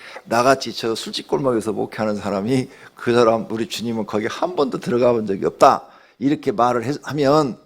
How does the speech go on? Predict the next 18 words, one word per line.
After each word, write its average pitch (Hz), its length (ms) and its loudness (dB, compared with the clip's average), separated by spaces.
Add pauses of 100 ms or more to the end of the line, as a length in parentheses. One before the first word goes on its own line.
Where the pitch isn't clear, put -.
(340)
내 107 120 -6
말을 120 280 0
믿겠어요? 104 460 -8
그 - 80 -14
사람 85 240 -6
말을 65 220 -6
믿겠어요? - 400 -16 (1300)
다른 117 260 -4
사람의 104 280 -6
말을 82 260 -10
믿지 - 520 -20 (540)
내 101 140 -8
말을 98 240 -8
믿겠냐 87 480 -20
그 - 120 -20
말이야. - 500 -20 (2500)
그래서 92 280 -10
내가 87 460 -8